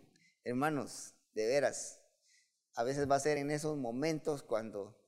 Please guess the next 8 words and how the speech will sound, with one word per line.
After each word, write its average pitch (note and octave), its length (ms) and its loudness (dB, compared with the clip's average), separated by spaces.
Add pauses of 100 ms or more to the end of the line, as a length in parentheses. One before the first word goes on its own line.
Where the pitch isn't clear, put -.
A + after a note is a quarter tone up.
(440)
tal A2+ 180 0
vez C#3 260 0
quisiéramos C#3 1040 -2
tener C3 520 0 (300)
un C3 300 -2
tiempo C3 500 0
de G2+ 200 2
descanso. G#2+ 640 -6